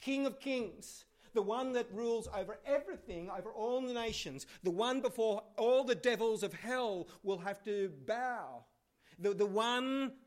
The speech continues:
who all the angels worship and will gather all things at the end of time in his worship. If you declare that he is Lord and believe in your heart that God raised him from the dead, <laughs> that is the message.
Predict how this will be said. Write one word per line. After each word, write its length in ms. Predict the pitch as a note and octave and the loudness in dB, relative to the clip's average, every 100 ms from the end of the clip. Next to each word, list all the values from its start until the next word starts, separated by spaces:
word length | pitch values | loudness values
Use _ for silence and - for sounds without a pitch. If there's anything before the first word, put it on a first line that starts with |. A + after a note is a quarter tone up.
| _ | _
who 520 | - A#3 A#3 A3+ A3+ A3 | -2 2 2 2 0 -2
all 360 | A3+ C4+ C#4 | 4 6 6
the 140 | B3 A#3 | 2 -2
angels 460 | B3 A#3 A3 G3 | -2 -2 -4 -4
worship 480 | E3+ A#3+ A3 - G3 - | -4 -2 -2 -2 -4 -6
and 160 | F#3+ | -4
will 120 | G3 F3+ | -4 -2
gather 340 | G#3+ G#3 G3+ | -2 -2 -4
all 320 | F3+ A3 B3 | -2 2 2
things 500 | B3 B3+ A3 G3+ F3+ | 0 -6 -4 -4 -6
at 160 | F#3+ F#3 | -10 -10
the 100 | G3 | -10
end 220 | G#3+ A3 | -8 -8
of 100 | A3 | -10
time 360 | - G#3+ G#3 G3+ - - | -10 -10 -8 -10 -14 -6
in 140 | G3 | -2
his 200 | F#3 F3+ | -2 -2
worship. 400 | E3+ A3+ F#3+ B2+ - - | 0 -2 -2 -6 -8 -6
If 220 | E3+ E3+ | -6 -4
you 260 | F#3 D4 E4+ | -4 0 0
declare 760 | E4 - C4 C4+ B3+ F3+ C3 - - | 0 -2 -2 0 0 -2 -4 -12 -10
that 200 | E3+ F3+ | -4 -4
he 320 | D3+ G#3+ A3+ G#3+ | -2 -4 0 2
is 180 | G#3 | 0
Lord 280 | G#3+ G3 F#3 F3 | 0 0 0 0
and 160 | F3 | -2
believe 540 | F3+ F3+ F#3+ B3+ C4 A#3+ | -2 -2 0 0 -2 -4
in 120 | B3 | -4
your 220 | A#3 G3+ - | -4 -4 -8
heart 440 | A3 A3 F#3+ B2+ - - - - | -8 -6 -6 -10 -14 -20 -10 -6
that 180 | G3+ | -4
God 260 | G3 F#3+ E3 | 0 0 0
raised 560 | D#3+ F3+ G#3+ A#3 A3 - | -2 4 6 6 4 -2
him 160 | A3+ | -4
from 180 | - G#3+ | -4 -4
the 80 | G3+ | -6
dead, 440 | D#3+ A#3 G3+ B2 - - - | -6 -6 -6 -8 -12 -16 -16
<laughs> 200 | C4 B3 F3+ | -16 -6 2
that 260 | B3+ F4 | 2 2
is 180 | A#4 - | 0 0
the 80 | F#4 | 4
message. 800 | D#4+ E4+ - E4+ F3 - - - | 6 6 4 0 -2 -4 -8 -10